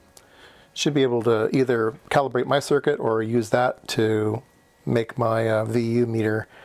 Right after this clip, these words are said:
uh, register correctly. Uh, might be able to use the scale on the front. Uh, let me, let me slide this around,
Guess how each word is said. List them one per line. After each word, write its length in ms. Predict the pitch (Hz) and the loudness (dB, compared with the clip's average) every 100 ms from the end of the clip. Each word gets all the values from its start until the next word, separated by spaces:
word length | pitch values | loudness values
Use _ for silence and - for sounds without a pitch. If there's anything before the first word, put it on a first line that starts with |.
| - - - - - | -20 -20 -20 -10 -6
uh, 220 | - 113 | -4 -2
register 420 | 117 117 110 113 | -2 -4 -2 -2
correctly. 440 | - 113 110 120 117 - - - - - - - - | 0 -2 0 -4 -4 -20 -20 -20 -18 -20 -20 -12 -2
Uh, 320 | 135 131 131 | 0 2 0
might 260 | 131 139 - | 0 -2 0
be 80 | 175 | -2
able 180 | 120 | 0
to 80 | 113 | 0
use 280 | 120 135 123 | 2 0 -2
the 80 | - | -4
scale 540 | - - 143 143 123 | -4 0 0 2 0
on 180 | 101 95 | -2 -8
the 60 | 101 | -8
front. 360 | - 101 - - - - - _ _ _ _ _ _ - | -8 -8 -8 -16 -20 -20 -20 _ _ _ _ _ _ -10
Uh, 360 | 113 110 110 117 | -8 -6 -6 -4
let 80 | 131 | -2
me, 180 | 127 - | -4 -4
let 120 | 123 | -2
me 200 | 120 117 - - - - - - - - - - - - _ - 523 - - - | 0 -2 -8 -20 -20 -20 -20 -16 -16 -12 -12 -12 -20 -20 _ -20 -18 -20 -18 -6
slide 560 | - - 151 139 143 | -4 -2 0 0 -2
this 200 | - 151 | -4 -6
around, 960 | 160 165 190 196 190 180 180 175 175 | -2 0 2 4 4 4 2 2 0